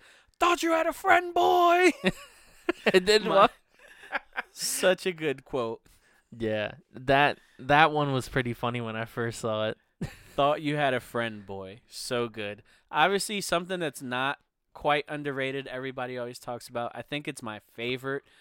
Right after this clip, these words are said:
Speaker 1: quote, is, "Don't be scared, homie."
Speaker 2: Yeah.
Speaker 1: I remember I went, when I first opened the Y B M M A Instagram, I went through, like,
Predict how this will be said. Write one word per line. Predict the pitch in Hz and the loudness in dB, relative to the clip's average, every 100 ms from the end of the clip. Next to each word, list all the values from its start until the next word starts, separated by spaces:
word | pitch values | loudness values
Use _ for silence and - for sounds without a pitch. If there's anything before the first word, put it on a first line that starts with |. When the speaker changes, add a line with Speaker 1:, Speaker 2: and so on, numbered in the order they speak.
| _ _ _ | _ _ _
Speaker 1:
quote, | - 151 151 - _ - | 0 0 0 -4 _ -8
is, | 139 123 - _ 143 | -6 -6 -12 _ -14
"Don't | 120 120 | -12 -8
be | 131 | -8
scared, | - 127 135 | -6 -4 -4
homie." | 135 143 143 156 139 _ _ - - _ | -2 -4 -4 -8 -12 _ _ -20 -20 _
Speaker 2:
Yeah. | 127 135 135 123 - - - | 2 6 6 4 -2 -20 -4
Speaker 1:
I | 139 | 0
remember | 180 196 190 151 | 0 0 0 0
I | 135 | -2
went, | 139 143 151 | -2 -6 -6
when | 151 139 | -8 -6
I | 139 | -6
first | - 139 143 - - | -4 -4 -4 -6 -6
opened | 135 131 123 120 | -6 -8 -12 -10
the | |
Y | 113 117 117 | -8 -8 -8
B | 120 113 113 | -10 -10 -12
M | 120 | -12
M | 117 110 | -12 -12
A | 107 104 | -14 -16
Instagram, | 113 - 110 104 104 104 _ _ _ _ _ | -16 -16 -18 -18 -18 -20 _ _ _ _ _
I | 127 | -4
went | 135 147 139 - | -4 -4 -6 -6
through, | 131 127 | -8 -4
like, | 120 113 - | -4 -6 -10